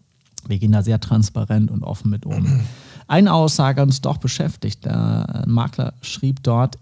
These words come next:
„Ihr entfernt euch immer mehr von mir.“ Und im ersten Moment haben wir gedacht, „Um Gottes Willen, das ist, das, das ist ganz schlimm und da müssen wir uns drum kümmern und den müssen wir jetzt wieder einfangen“, ne? Also versuchst natürlich immer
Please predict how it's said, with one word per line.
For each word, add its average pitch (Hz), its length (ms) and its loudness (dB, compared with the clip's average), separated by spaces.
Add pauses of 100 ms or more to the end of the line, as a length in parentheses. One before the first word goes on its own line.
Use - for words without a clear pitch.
„Ihr 147 180 0
entfernt 127 580 0
euch 113 220 -4
immer 131 260 2
mehr 110 240 0
von 101 260 -2
mir.“ 101 260 0 (1900)
Und 151 120 6
im 143 100 8
ersten 160 300 2
Moment 143 220 4
haben 143 80 6
wir 139 60 2
gedacht, 135 160 0
„Um 147 80 6
Gottes - 360 4
Willen, - 260 -6
das 131 220 0
ist, - 420 -4
das, 143 300 -4
das 123 200 0
ist 120 120 -2
ganz 127 220 2
schlimm 139 320 4
und 123 100 0
da 123 60 2
müssen 127 220 4
wir 120 40 2
uns 120 140 0
drum 139 180 4
kümmern 131 400 2
und 120 140 -4
den 131 80 4
müssen 131 200 2
wir 120 80 0
jetzt 120 200 -4
wieder 135 180 -2
einfangen“, 131 460 -2
ne? 156 160 2
Also 113 240 -2
versuchst 123 500 -6
natürlich 120 400 -2
immer 135 240 0